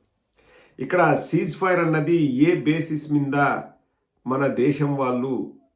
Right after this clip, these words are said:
ఒప్పుకున్నారు అన్నది ఇంకా తెలియలేదు. అది వచ్చిన తర్వాత మనం మాట్లాడుకుందాము. కానీ ఇక్కడ రెండు వీడియోలు విపరీతంగా ఇప్పుడు సోషల్ మీడియాలో చక్కర్లు కొడుతున్నాయి.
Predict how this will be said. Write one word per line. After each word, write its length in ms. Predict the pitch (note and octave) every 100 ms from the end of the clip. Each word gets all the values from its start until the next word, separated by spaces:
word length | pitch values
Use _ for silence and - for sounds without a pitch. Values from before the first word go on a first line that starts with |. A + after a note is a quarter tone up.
| -
ఒప్పుకున్నారు 760 | A#2+ A#2+ C#3+ C#3+ C#3 C3+ B2 B2+
అన్నది 260 | A#2 A2+ B2
ఇంకా 260 | A2+ A2+
తెలియలేదు. 840 | A2 - G#2+ A#2 B2 B2 A#2+ C#3+ C#3+ - _ _ _ -
అది 120 | G#2
వచ్చిన 260 | G#2+ C3+
తర్వాత 260 | C3 B2 A#2+
మనం 240 | A2 G2+
మాట్లాడుకుందాము. 760 | F#2+ G2 A#2 A2 A2 A2 A2+ - - _ _ _ -
కానీ 640 | D3 F#3+ F3 C#3+ B2 - -
ఇక్కడ 600 | C#3+ F#3+ F#3 C#3+ C3 - -
రెండు 400 | A#2+ D3 F#3+ G3
వీడియోలు 640 | D#3+ D#3 E3+ F3+ F3+ E3+
విపరీతంగా 920 | C3+ C3 C3 D#3+ C#3+ C#3+ D#3 D#3 D3+ D3
ఇప్పుడు 300 | C#3 C3 A#2+
సోషల్ 400 | B2 B2 C3 C3
మీడియాలో 640 | C3+ C3 B2 B2+ A2+ G#2+
చక్కర్లు 420 | - A2 B2+ B2
కొడుతున్నాయి. 640 | A2+ A2 - A2 A2+ -